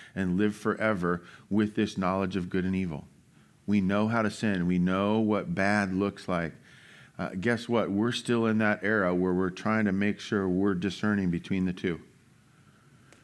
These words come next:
And we're praying for the day when God eliminates one of them. Right? But we have to be able to discern between the two. They haven't been. But you can.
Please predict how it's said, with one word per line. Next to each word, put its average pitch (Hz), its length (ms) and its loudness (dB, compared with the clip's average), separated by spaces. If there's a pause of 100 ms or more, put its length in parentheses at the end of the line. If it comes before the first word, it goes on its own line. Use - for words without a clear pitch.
(140)
And 107 120 4
we're 95 80 2
praying 127 360 0
for 117 100 -2
the 104 140 4
day 101 200 4
when 95 200 0
God 101 240 2
eliminates 95 540 2
one 92 200 2
of 78 60 -2
them. 73 200 -10 (1600)
Right? 92 220 0 (640)
But 87 100 0
we 95 180 2
have 113 320 -2
to 113 80 -2
be 104 140 2
able 104 200 2
to 92 120 0
discern 98 340 0
between 95 380 0
the 87 80 0
two. 92 420 -2 (720)
They 110 300 2
haven't 107 500 -2
been. 73 220 -4 (1800)
But 90 120 2
you 87 120 2
can. 73 320 -4